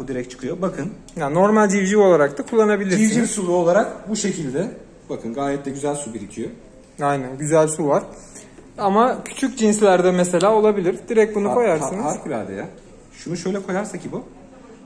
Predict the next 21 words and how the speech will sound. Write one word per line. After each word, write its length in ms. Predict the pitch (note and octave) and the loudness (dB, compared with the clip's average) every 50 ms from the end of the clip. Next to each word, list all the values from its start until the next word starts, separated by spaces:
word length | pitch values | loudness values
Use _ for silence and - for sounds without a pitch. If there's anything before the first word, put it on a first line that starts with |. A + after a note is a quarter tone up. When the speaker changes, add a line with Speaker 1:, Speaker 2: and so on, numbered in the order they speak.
| - - | -16 -14
Speaker 1:
Bak, 160 | G#2+ A2 - | -14 -12 -12
şöyle 320 | - - C3 C3+ D3+ D3 | -10 -10 -10 -8 -8 -8
daha 180 | B2+ C3 C#3+ D3 | -6 -8 -8 -8
çok 160 | - - D3 | -10 -12 -14
su 200 | - - D3 C#3 - - A2 | -12 -12 -12 -12 -12 -10 -8
alabilir 320 | B2 A#2+ A#2 B2 B2+ A2+ | -8 -8 -8 -8 -8 -8
ha. 120 | G2+ G2+ G#2+ - - - - - - - - - - - - - - | -10 -10 -12 -16 -20 -20 -20 -20 -20 -20 -20 -20 -20 -20 -20 -20 -16
Ha, 140 | F#2+ F#2 F#2 | -12 -10 -8
yok. 240 | G2+ G2+ F#2+ F2+ - - - - - - - - | -6 -6 -6 -8 -10 -16 -20 -20 -20 -20 -18 -16
Ayak, 220 | F#2 F2+ - - | -14 -12 -10 -10
Speaker 2:
Yok 140 | C3+ - D3 | -8 -6 -4
ama 100 | C#3+ C#3+ | -2 -2
Speaker 1:
tam 80 | C#3 | 0
tersi. 120 | C#3 C#3 C#3 | 0 2 0
Speaker 2:
ayakları 340 | C#3 C#3 - D3 C#3 C#3 C3 | 0 0 0 0 0 2 2
altta, 340 | C3 C3 C3 - - C#3+ | 0 0 -4 -6 -10 -8
Speaker 1:
Hı. 40 | C3+ | -8
Speaker 2:
aynen. 240 | C#3 C3+ C3+ C#3 - - - - - - - - - - - - - - - - - - - - - - - - - - - - F2 | -8 -8 -10 -12 -14 -16 -20 -20 -20 -20 -20 -20 -20 -20 -20 -20 -20 -20 -20 -20 -20 -20 -20 -20 -20 -20 -20 -20 -20 -20 -20 -12 -8
Speaker 1:
Yani 220 | G#2+ A#2 B2 D3+ | -6 -4 -4 -4
şöyle 280 | D3+ - F3 E3+ F3 F3 | -4 -2 -2 -2 0 -2
bakın, 360 | F#3+ F#3+ - D3 E3+ A3+ - | -2 -4 -4 -4 -4 -6 -6